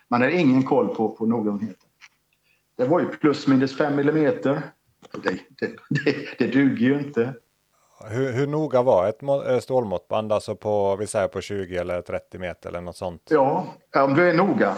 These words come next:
Speaker 1: och mäter alla de här sakerna som jag sa, va? Och du har etalonering, du har mätt det och allt det, då ligger det ju klart på millimetern, eh, upp, eh, mot hundra meter. Inga problem.
Speaker 2: Wow. För det
Speaker 1: Inga
Speaker 2: gör man
Speaker 1: problem.
Speaker 2: inte. Det är,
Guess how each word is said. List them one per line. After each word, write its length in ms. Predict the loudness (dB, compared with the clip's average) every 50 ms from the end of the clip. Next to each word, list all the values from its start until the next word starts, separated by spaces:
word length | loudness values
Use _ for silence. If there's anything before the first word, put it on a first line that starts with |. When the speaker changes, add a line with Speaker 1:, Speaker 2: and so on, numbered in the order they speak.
| 0 2
Speaker 1:
och 60 | 4
mäter 320 | 4 4 4 2 2 2
alla 160 | 2 2 2
de 100 | 2 2
här 140 | 2 2 2
sakerna 400 | 4 2 2 0 0 -4 -8 -8
som 140 | -6 -6 -6
jag 100 | -6 -6
sa, 200 | -6 -6 -6 -4
va? 160 | -6 -6 -8
Och 120 | -8 -8 -4 -2
du 60 | 0
har 140 | 2 4 4
etalonering, 920 | 4 4 4 2 0 2 4 4 4 4 4 2 0 -2 -2 0 0 2
du 80 | 2
har 140 | 2 2 4
mätt 260 | 4 2 2 0 -2 _
det 80 | -2 0
och 120 | 2 0
allt 200 | 0 -2 -4 -8
det, 100 | -12 -14 -14 _ -20 _ _
då 140 | 2 4 6
ligger 320 | 6 6 6 6 4 4
det 60 | 4
ju 140 | 4 2 2
klart 400 | 4 6 6 6 6 4 2 2
på 80 | 4 4
millimetern, 920 | 6 6 6 6 6 6 6 4 4 2 2 2 2 4 4 2 4 4
eh, 260 | 4 4 4 4 2
upp, 320 | 0 -2 -2 _ _ -2 0
eh, 60 | 2
mot 300 | 4 4 4 4 4 4
hundra 280 | 2 4 4 4 4 4
meter. 440 | 2 2 0 -4 -6 -8 -8 -4 0
Inga 280 | 2 4 6 6 4
problem. 460 | 2 2 2 2 2 2 0 -2 -4 -6 _ _ _ _ _ _ _ _ _ _ _ _ _ _ _ -8
Speaker 2:
Wow. 340 | -4 -4 -2 -4 -4 -8 -12 _ _ _ _ _ _ _ _ _ -2
För 60 | 2
det 80 | 4 4
Speaker 1:
Inga 120 | 6 4
Speaker 2:
gör 20 |
man 80 | 4 4
Speaker 1:
problem. 240 | 2 4 4 4 2
Speaker 2:
inte. 280 | 0 -4 -8 -14 -14 -12 -8
Det 160 | -4 -2 -2
är, 280 | 0 -2 -4 -6 -8